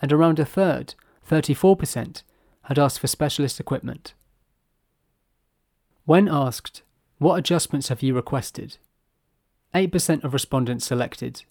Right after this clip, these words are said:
modifying disciplinary, performance, or grievance issues. Five percent selected employing a support worker to assist you.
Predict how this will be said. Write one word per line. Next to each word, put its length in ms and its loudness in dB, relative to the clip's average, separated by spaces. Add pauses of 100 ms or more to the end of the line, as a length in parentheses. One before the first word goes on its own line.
(180)
modifying 520 2
disciplinary, 720 -4 (240)
performance, 720 -2 (260)
or 120 -2
grievance 400 2
issues. 480 -6 (720)
Five 380 0
percent 320 -2
selected 560 -4 (640)
employing 460 6
a 40 2
support 400 2
worker 280 0
to 140 -4
assist 400 -4
you. 160 -6